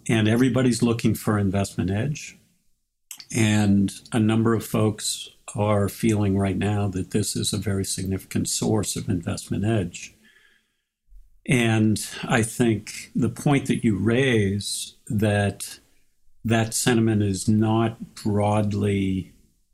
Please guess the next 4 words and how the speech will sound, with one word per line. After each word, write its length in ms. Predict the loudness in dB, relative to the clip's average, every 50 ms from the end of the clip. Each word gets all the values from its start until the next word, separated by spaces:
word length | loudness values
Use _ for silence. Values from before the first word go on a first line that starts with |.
| _ -20
appreciated 840 | -18 -16 -10 -4 -2 -2 -2 -2 0 0 0 2 2 2 2 2 2
or 200 | 2 2 2 2
understood 1000 | 2 2 2 2 0 -2 -2 -8 -8 -4 0 0 2 2 2 0 0 -2 -4 -8 -12 _ _ _ _ _ _ _ _ _ _
throughout 960 | -16 -10 -4 0 2 2 4 4 4 2 2 2 0 -2 -6 -10 -16 -16 -18